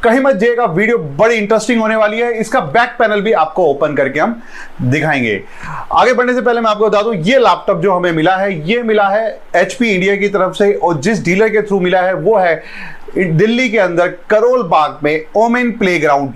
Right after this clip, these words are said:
यानी कि एचपी वर्ल्ड ओमेन प्लेग्राउंड। यहां से हमें ये लैपटॉप मिला है, जो अनबॉक्सिंग के बाद वापसी एचपी के पास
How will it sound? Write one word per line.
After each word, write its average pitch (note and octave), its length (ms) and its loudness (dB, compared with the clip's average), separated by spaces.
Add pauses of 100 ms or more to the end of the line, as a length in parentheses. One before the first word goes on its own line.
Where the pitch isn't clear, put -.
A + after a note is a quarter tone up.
यानी F#3+ 300 0
कि G#3+ 140 -2 (120)
एचपी F#3+ 340 0
वर्ल्ड F3+ 260 0
ओमेन G3+ 320 0
प्लेग्राउंड। E3 560 -2 (400)
यहां F#3+ 340 2
से C4 160 0
हमें F3+ 220 0
ये F3 160 0
लैपटॉप D#3 380 0
मिला D3 220 2
है, F#3+ 140 2
जो G3+ 120 0
अनबॉक्सिंग E3 640 -2
के D#3+ 120 -2
बाद D#3 320 0
वापसी C#3 400 0
एचपी C#3 380 0
के C#3+ 140 -2
पास D3 300 -2